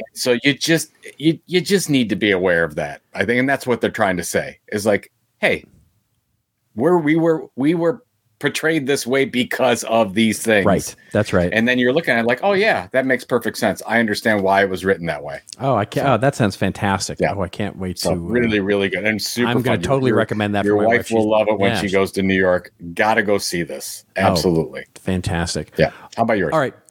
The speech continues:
Speaker 2: Uh, well, very quickly here, just, um, to keep you all up to date with, uh, what's going on in my backyard here in Los Angeles with regard to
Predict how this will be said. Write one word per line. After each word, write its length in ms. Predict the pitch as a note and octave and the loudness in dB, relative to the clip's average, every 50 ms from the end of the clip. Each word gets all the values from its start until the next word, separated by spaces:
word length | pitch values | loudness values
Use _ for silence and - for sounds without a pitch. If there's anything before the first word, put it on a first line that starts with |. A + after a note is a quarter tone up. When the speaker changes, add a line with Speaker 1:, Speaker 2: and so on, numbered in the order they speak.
| _ - | _ -4
Speaker 2:
Uh, 240 | C#3 D3 C#3+ C#3 B2+ | 0 0 2 2 2
well, 160 | B2+ D#3 D#3 D3 | 2 0 0 0
very 240 | C3+ E3 F#3+ G#3 | 0 0 0 0
quickly 380 | F#3+ - - F#3+ F3+ - D3 C3 | -2 0 -2 -4 -2 0 -2 0
here, 340 | A#2+ C3 B2 B2+ B2+ C3 G#2+ | 2 2 2 2 2 0 -2
just, 400 | A#2 - C#3 C3+ B2+ - - C3+ | -4 -2 -2 0 0 0 0 0
um, 220 | A#2 A2+ A2 A2+ | 0 2 0 -4
to 200 | - - - A#2 | -6 -4 -6 -6
keep 320 | A#2+ - - - D3 - - | -6 -6 -4 -4 -4 -4 -2
you 160 | A#2+ A2+ A2 | -2 -2 0
all 320 | G#2+ G#2+ G#2 G#2+ A#2 - | 2 2 2 2 2 2
up 220 | G#2+ G#2+ - - - | 0 0 0 -2 -8
to 140 | - G#2+ | -8 -6
date 340 | G#2+ G#2+ G#2 G2+ G#2 G#2+ - | 0 2 4 4 4 4 2
with, 340 | A#2+ G2+ F#2+ F#2 - - - | 2 0 0 0 0 -2 0
uh, 120 | G2 F#2+ | 0 2
what's 180 | F#2 F#2+ G2 - | 2 0 -2 -2
going 240 | - A2+ G#2 F#2+ F#2+ | -2 -2 -2 0 0
on 180 | F#2+ F#2 F#2 | 0 0 -2
in 80 | F2+ F2 | -2 -2
my 220 | F2+ F#2 G2+ A#2+ | -2 0 0 0
backyard 480 | B2 G#2+ E2 E2+ - - E2+ D2 F2+ F2 | 2 0 0 -2 -2 -4 -4 -4 -4 -4
here 160 | F#2 F2+ E2+ | -4 -4 -4
in 100 | E2 E2+ | -4 -4
Los 220 | E2 D#2+ E2 - G2 | -4 -4 -4 -2 -2
Angeles 540 | F2+ F#2 F#2 G2 G2 F#2+ F#2+ - - - | -2 -2 0 0 2 2 2 2 0 0
with 280 | G2 F#2 F2 - - - | 0 -2 -2 -2 -4 -4
regard 460 | F#2 E2 E2 F#2+ F#2 F2+ F2+ F2 - | -4 -2 0 0 0 0 0 -2 -6
to 480 | - - - G2 F2+ F2 F2 F2 F2 | -10 -6 -4 -2 -2 -2 -2 -4 -6